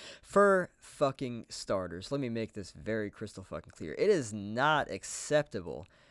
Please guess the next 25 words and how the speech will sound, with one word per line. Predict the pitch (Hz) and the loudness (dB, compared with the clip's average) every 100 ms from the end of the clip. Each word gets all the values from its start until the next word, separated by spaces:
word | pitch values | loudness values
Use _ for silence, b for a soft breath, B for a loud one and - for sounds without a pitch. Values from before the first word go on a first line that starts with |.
| b b b - | b b b -8
to | 123 | -4
tell | - 175 | 2 2
a | 104 | 2
student | - - 160 131 80 76 - _ _ _ _ _ _ _ _ _ _ | -4 -2 0 0 -2 -10 -18 _ _ _ _ _ _ _ _ _ _
to | - | -8
pay | 123 143 | 2 4
attention, | 120 147 143 - 58 110 _ _ _ _ _ _ _ _ _ _ _ _ _ | 4 2 0 -6 -14 -18 _ _ _ _ _ _ _ _ _ _ _ _ _
but | 123 98 | 0 0
not | - 107 117 127 104 - - - _ _ _ _ _ | -2 -6 -2 0 -2 -6 -14 -20 _ _ _ _ _
to | - | -14
teach | - 131 127 - | -8 -8 -8 -8
them | 67 - 123 _ _ _ | -12 -14 -20 _ _ _
how | 85 | -12
to | 87 | -8
pay | 98 | -10
attention. | 73 - - - - - _ _ B B B B B B B B | -10 -12 -16 -18 -20 -20 _ _ B B B B B B B B
And | 101 117 | -4 -2
ooh, | 107 170 202 208 208 196 104 - | 2 8 12 12 10 8 2 -4
baby, | - 156 156 113 | 4 8 8 4
we | 107 143 | 2 2
know | 143 147 151 143 | 4 6 8 6
that | 123 | 0
the | 120 | -2
education | 123 117 - 127 117 117 | -4 -4 -4 -4 -4 -8
system | - 104 - 92 90 | -8 -8 -6 -8 -8